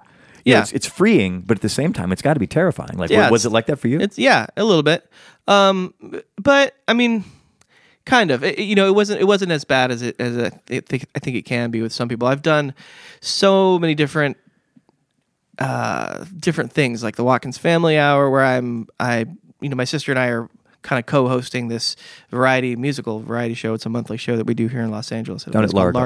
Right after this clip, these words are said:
Speaker 2: Largo, yeah. And we both take lead roles in that, varying, de-, you know, var-, to varying degrees. And so I'm, I'm, I'm comfortable standing in front of an audience, just talking and playing songs. And that's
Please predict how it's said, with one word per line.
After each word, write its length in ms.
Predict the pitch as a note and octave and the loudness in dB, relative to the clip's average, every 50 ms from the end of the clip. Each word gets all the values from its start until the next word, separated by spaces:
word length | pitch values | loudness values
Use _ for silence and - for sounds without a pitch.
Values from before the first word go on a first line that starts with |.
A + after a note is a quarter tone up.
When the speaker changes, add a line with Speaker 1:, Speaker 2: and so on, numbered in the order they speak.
| B2 A#2+ A#2 | -2 -4 -8
Speaker 2:
Largo, 40 | |
yeah. 220 | A#2 B2 B2 A#2+ B2+ _ _ - - - - - - - - - - _ - | -6 -6 -8 -8 -8 _ _ -20 -20 -20 -20 -20 -18 -18 -18 -20 -20 _ 0
And 560 | - D#3+ D#3 D3+ D3+ D3+ D3 D3 C#3+ C#3 C3 B2 | 2 4 4 4 4 2 2 0 -2 -4 -6 -2
we 140 | - D#3 E3 | 0 0 2
both 280 | D3+ E3+ D#3 D3 - - | 4 4 4 4 2 0
take 360 | - C#3 A#2 - _ _ - | -2 -2 -2 -4 _ _ -2
lead 240 | C3 C#3 C#3+ C#3 C3 | 2 4 4 4 4
roles 300 | C3 C3 A#2 A#2+ A#2+ B2+ | 4 4 4 2 0 -2
in 80 | A#2 | -2
that, 240 | A#2 G#2+ G2 F#2 C2 | 0 0 0 -2 -2
varying, 380 | C3 C3 B2 A#2+ A#2+ A#2 A#2 - | 0 0 0 2 0 -2 -4 -8
de-, 120 | - A2 - - | -10 -14 -12 -10
you 120 | C3 B2+ | -6 -4
know, 120 | A#2+ A2+ | -4 -4
var-, 180 | A2+ B2 A#2 A2 | -4 -4 -4 -6
to 120 | - - | -6 -4
varying 240 | - B2+ A#2+ A#2 A2+ | -2 0 0 0 -2
degrees. 340 | A2 G#2+ A2 A2+ G#2+ G#2 G2+ | -4 -4 -4 -4 -4 -4 -4
And 100 | B2 C#3 | -6 -4
so 140 | - G3+ F3+ | 2 4 4
I'm, 160 | D#3+ E3+ F3 - - | 4 4 0 -2 -4
I'm, 220 | F3+ F3+ E3+ - _ - | -4 -4 -4 -8 _ -8
I'm 80 | E3 | -8
comfortable 720 | - - G#3 G3+ F3+ - F3 D#3 D3+ C#3+ C3+ B2+ B2 _ _ _ _ _ _ _ _ _ _ _ | -2 0 0 0 0 -4 -4 -2 0 0 0 0 -2 _ _ _ _ _ _ _ _ _ _ _
standing 360 | - - - D#3+ D3+ C#3 C3+ | -16 -2 0 2 2 2 0
in 60 | B2+ B2 | -2 -4
front 200 | C3 B2+ A#2+ B2 | -4 -4 -4 -4
of 40 | A#2+ | -4
an 60 | A#2+ | -2
audience, 440 | A#2 A#2 A#2 A#2 A#2+ A#2+ A2+ G#2+ - | -2 -2 -2 -2 -4 -6 -6 -8 -8
just 260 | - - A#2+ - _ | -6 -6 -6 -6 _
talking 400 | - A2+ G#2 G#2+ - - G#2+ G#2+ | -4 -4 -4 -4 -4 -6 -8 -8
and 80 | G#2 G#2+ | -8 -10
playing 280 | - - F2+ F2 - - | -10 -12 -12 -12 -12 -12
songs. 420 | - - - A#1+ - - - - - | -12 -10 -10 -10 -10 -14 -18 -14 -8
And 280 | - A#2+ B2+ A#2+ B2 _ - - - - _ _ _ | -6 -4 -4 -4 -6 _ -18 -20 -20 -20 _ _ _
that's 420 | - G3 G3 - - - - - | 0 0 0 0 -2 -8 -8 -10